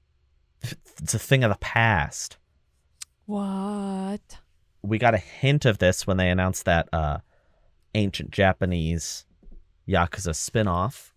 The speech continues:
Speaker 1: and then called it Like a Dragon Ishin at that PlayStation event. Well, they had a, uh, not Yakuza showcase at Tokyo Game Show, and they showed more of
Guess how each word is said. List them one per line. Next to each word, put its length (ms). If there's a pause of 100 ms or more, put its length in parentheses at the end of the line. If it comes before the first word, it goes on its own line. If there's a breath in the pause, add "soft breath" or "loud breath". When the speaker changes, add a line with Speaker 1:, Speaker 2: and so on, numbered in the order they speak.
(200)
Speaker 1:
and 120
then 140
called 200
it 160
Like 320
a 40
Dragon 500
Ishin 580 (300)
at 100
that 160
PlayStation 520
event. 280 (400)
Well, 400 (560)
they 100
had 420
a, 340 (260)
uh, 280 (580)
not 340
Yakuza 640 (100)
showcase 840 (220)
at 140
Tokyo 340
Game 240
Show, 320 (540 soft breath)
and 140
they 80
showed 320
more 280
of 180